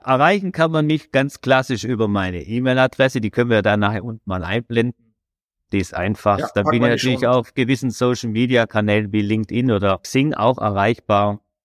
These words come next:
Speaker 1: Da ist jetzt mein Profil nicht super, super gepflegt, aber die Nachrichten kommen alle an und ich melde mich auch umgehend, das ist mir auch immer ein Anliegen. Und ansonsten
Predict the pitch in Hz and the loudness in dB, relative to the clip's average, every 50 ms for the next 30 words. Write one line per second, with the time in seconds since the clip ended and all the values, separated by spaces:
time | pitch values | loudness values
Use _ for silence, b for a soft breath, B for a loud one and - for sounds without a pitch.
0 | _ _ _ _ _ - 87 92 107 98 110 101 - - 107 101 107 98 110 110 | _ _ _ _ _ -2 0 0 2 2 0 -2 0 2 2 2 2 2 0 -2
1 | 98 - 117 117 107 104 104 101 - - 120 110 92 104 95 - - 113 104 104 | 0 2 2 2 2 2 0 -2 -2 -4 -4 -2 -2 -2 -4 -2 -4 -4 -2 -2
2 | 101 92 95 90 - - - 95 98 104 - - 82 90 87 92 90 87 - - | -2 0 -2 -4 -4 -6 -2 0 0 0 0 -2 -4 -2 0 0 -2 -2 -2 -8
3 | _ _ - 113 98 101 107 113 - 123 107 - - 107 95 - 107 107 104 95 | _ _ -6 -2 0 2 0 2 2 0 -2 0 -4 -8 -2 -2 0 0 0 0
4 | - 101 98 85 87 104 117 127 117 107 107 98 - 95 95 104 123 - 147 120 | 0 0 0 0 2 2 2 2 2 0 -2 -4 -2 0 2 2 2 2 0 0
5 | - 107 107 - - - 127 131 127 117 117 117 110 101 101 98 - - - 87 | 2 0 0 0 -2 -6 -6 -4 0 0 0 0 0 -2 -4 -6 -6 -6 -8 -4
6 | 82 98 117 113 127 120 113 107 107 104 - _ 101 104 - - 104 113 113 107 | 0 0 2 2 4 4 4 4 4 2 0 _ -4 -4 -2 0 0 0 2 0
7 | 110 107 98 107 101 - _ _ _ _ _ _ _ _ _ _ _ _ - 123 | 0 0 -2 -6 -10 -12 _ _ _ _ _ _ _ _ _ _ _ _ 0 0
8 | 123 110 110 110 104 95 110 117 135 143 - - _ 127 123 117 110 104 | 2 2 0 0 2 2 2 2 2 0 -4 -8 _ -2 -2 0 -2 -2